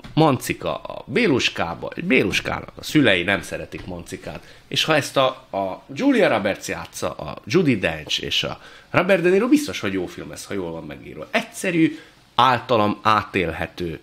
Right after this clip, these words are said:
emberi léptékkel azonosítható emberi történet. És ezért csináltam a Nem adom felt, ezért készítettem,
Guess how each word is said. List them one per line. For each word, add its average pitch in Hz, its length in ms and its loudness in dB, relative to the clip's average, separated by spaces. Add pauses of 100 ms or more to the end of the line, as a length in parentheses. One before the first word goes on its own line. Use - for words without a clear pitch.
emberi 104 440 2
léptékkel 87 680 -6
azonosítható 82 1000 -6
emberi 87 380 -4
történet. - 520 -12 (520)
És - 100 -4
ezért 131 280 4
csináltam 85 440 -6
a 95 40 -10
Nem 147 160 0
adom 117 220 2
felt, 90 380 -4
ezért 107 260 -2
készítettem, 80 760 -8